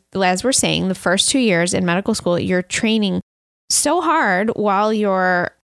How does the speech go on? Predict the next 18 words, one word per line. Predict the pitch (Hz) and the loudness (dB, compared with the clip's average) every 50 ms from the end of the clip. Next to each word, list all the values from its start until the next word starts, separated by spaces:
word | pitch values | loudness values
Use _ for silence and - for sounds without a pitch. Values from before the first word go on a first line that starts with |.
| _ _ _ _ _ _ _ _ _ _ _ - | _ _ _ _ _ _ _ _ _ _ _ -6
anatomy | 180 170 156 160 170 170 170 | -2 -2 0 0 0 -2 -4
class | 170 - 170 156 160 180 - | -2 -2 -2 0 0 -2 -2
and | - | -2
your | 208 196 | -2 0
biochem | 175 151 156 165 175 - 185 170 175 | 0 0 0 0 0 -2 -4 -4 -2
class | - 180 156 165 170 - _ _ _ _ _ _ _ - | 0 2 2 2 0 -4 _ _ _ _ _ _ _ -4
and | 175 175 - | -4 -2 0
pathology | - - - 170 156 165 170 170 - 180 | -2 -2 0 0 0 0 0 0 -2 -2
class, | - 175 170 175 - - - | 0 0 -2 -2 -2 -2 -2
and | 220 208 196 | 0 2 2
you're | 202 202 202 | 2 2 2
learning | 196 185 202 202 220 240 269 | 2 0 0 0 0 0 -2
how | 254 220 185 170 175 | -2 -2 -2 0 0
to | 190 | 0
do | 185 190 180 | 0 0 -2
the | 185 185 | -2 0
physical | - 185 180 185 180 180 | -2 0 0 0 0 0
exam | 185 190 240 349 453 370 220 190 185 | 0 0 0 2 2 2 2 0 -2